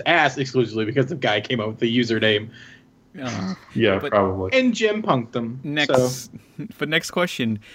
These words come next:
Speaker 2: Question, "Why do you suck so much, X D?" Real question: Have you ever cosplayed?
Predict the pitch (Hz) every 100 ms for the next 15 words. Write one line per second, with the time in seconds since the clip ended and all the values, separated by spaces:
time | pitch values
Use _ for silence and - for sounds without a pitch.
0 | - - - 269 - 240 110 202 - -
1 | 320 233 220 202 - 185 - - 185 165
2 | 156 - - 156 - - 143 143 147 _
3 | _ _ _ - _ _ _ 165 208 214
4 | 190 170 - 175 165 - _ 185 196 233
5 | 262 233 196 - 147 147 - - 175 170
6 | 175